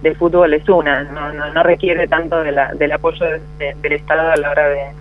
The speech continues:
de desenvolverse. Sí, el Estado es muy importante, eh, en el acompañamiento de miles de clubes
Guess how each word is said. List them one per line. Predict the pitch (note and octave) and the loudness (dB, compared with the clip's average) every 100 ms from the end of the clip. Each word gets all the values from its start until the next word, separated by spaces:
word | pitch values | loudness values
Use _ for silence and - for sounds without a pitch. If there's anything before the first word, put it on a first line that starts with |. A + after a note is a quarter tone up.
| - - - - | -18 -16 -16 -8
de | - D3+ | 2 4
desenvolverse. | D#3 D#3+ D#3+ F3 G3+ G3+ A3+ A3 - - | 4 0 2 4 4 2 2 0 0 -2
Sí, | A#3+ | 4
el | B3 F#3+ | 6 6
Estado | - F#3 F#3+ G3+ G#3+ G#3+ - - - - | 4 2 4 4 2 0 -8 -16 -16 -4
es | E3 E3 - - - - | -2 -2 -6 -18 -18 -14
muy | F3 F3+ F#3 | -6 -4 -2
importante, | F3+ E3+ D#3 E3+ F#3 G3+ G#3 G#3 - | -2 -2 0 -4 0 2 2 0 -6
eh, | - C#3+ C#3 C#3 | -10 -10 -8 -8
en | D3+ | -4
el | D#3 | -2
acompañamiento | D#3 D#3 D#3 D#3 F3 F#3+ G#3 | -2 -2 -2 -2 -2 2 4
de | F#3+ D3+ D3+ | 4 4 -2
miles | E3+ F3+ F3 E3+ | -4 -4 -2 0
de | D#3+ | 0
clubes | F#3 F#3 F#3 G3 | 2 2 4 2